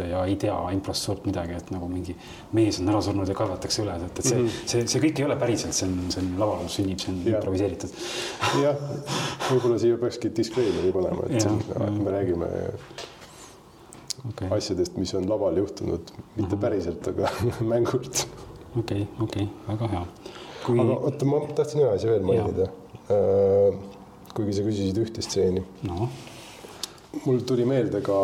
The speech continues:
Speaker 2: ma ei tea, kas sa nägid esimese mooduli, seda viimase esimese mooduli lõpushow'd?
Speaker 1: Äh, võib-olla. Mi-, mi-, mida täpsemalt?
Speaker 2: Seal oli Andrius, kes on üks improviseerija, kes on
Speaker 1: Jaa, jaa.
Speaker 2: ja siis tema tegi seal Maarjaga vist tegid,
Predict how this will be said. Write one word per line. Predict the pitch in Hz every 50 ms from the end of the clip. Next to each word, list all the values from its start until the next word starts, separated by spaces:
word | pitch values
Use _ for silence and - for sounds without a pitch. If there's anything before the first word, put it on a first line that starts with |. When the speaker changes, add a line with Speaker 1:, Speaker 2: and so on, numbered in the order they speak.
| 95 95 95 95 95 92 92 82 - - 110 - - -
Speaker 2:
ma | 113 120
ei | 117
tea, | 117 101
kas | 104 - - - - - - -
sa | - 113
nägid | 117 117 104 101 95
esimese | 113 117 110 110 98 92 85 92 98
mooduli, | 110 113 104 90 82 87 87 85 92 90 - - - - 95
seda | - - 92 92
viimase | 120 120 110 101 85 80 - 104 98
esimese | 90 101 92 85 80 90 92
mooduli | 101 104 98 90 87 82 87 95
lõpushow'd? | 104 101 - 90 92 104 104 95 87 - -
Speaker 1:
Äh, | - - - - - 143 120 117 110 107 - 110 110 110 110 110 113 113 - - -
võib-olla. | - 113 113 113 110 - 113 113 107 - - 101 110 117 127 147 143 135 - - 120 -
Mi-, | - 101 90 98 107 110 104
mi-, | 104 107 113 110 -
mida | - 113 107 104 98
täpsemalt? | 104 104 - - 98 95 - - - - - - - - - - - - -
Speaker 2:
Seal | - - - 143 131 117
oli | 107 104 107 107 107 107 107 107 104 101 98 - - - - - - -
Andrius, | 143 156 139 104 90 98 95 95 90 -
kes | - 92 85 95
on | 92 95 95
üks | 92 - - - - -
improviseerija, | 113 98 - - 101 95 95 92 104 113 101 87 85 85 85
kes | 85 - 127
on |
Speaker 1:
Jaa, | 117 113 113 113 113 - - -
jaa. | 117 110 110 107 - -
Speaker 2:
ja | - - - 95
siis | 95 95
tema | - 143 139 131 107 95
tegi | 98 98 98 98 98 92
seal | 98 95 90 92 92 90 - - - - - -
Maarjaga | 110 117 123 110 85 85 92 85 82 90 87 85
vist | 87 - - -
tegid, | 92 87 90 90 -